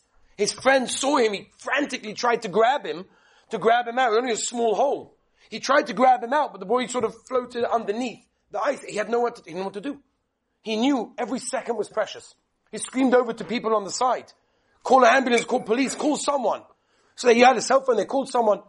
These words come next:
But until then, what's he gonna do? He's gonna wait. His friend is under the ice. What's he meant to do? He looks around. "I've gotta do something." He's a little, small, little, thin guy. He sees a, a big tree. He runs over to the tree. He t-,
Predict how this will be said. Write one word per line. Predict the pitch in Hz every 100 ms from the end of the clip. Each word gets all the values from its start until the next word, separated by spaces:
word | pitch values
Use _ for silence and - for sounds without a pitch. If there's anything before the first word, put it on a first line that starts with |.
| _ _
But | - 175
until | - 302
then, | 269 202
what's | 190
he |
gonna | 214 196
do? | 214 220
He's | 143
gonna | 151
wait. | 139 311 - - _ _ _
His | -
friend | - 311 226
is | 208
under | 254 233
the | 240
ice. | 294 - - -
What's | 220 254
he |
meant | 247 247
to | 226
do? | 247 - _ _ _ _ _ _ _ _
He | 240
looks | 247 339 -
around. | 233 311 240 -
"I've |
gotta | 220 233
do | 262
something." | - 381 - - _ _ _ -
He's | 262
a | 330
little, | 370 294
small, | - 285 349
little, | 330 330
thin | - _ - 330
guy. | 311 339 147 - _ _ _ -
He | 269
sees | 320 330
a, | 240 285 240
a |
big | - -
tree. | - 226 117 _ _ _ _ _ _
He | 240 226
runs | 285 320 269
over | - 294 247
to | 240 220
the | 233
tree. | - 202 - _ _ _ _ _ _ _ -
He | 247
t-, | 247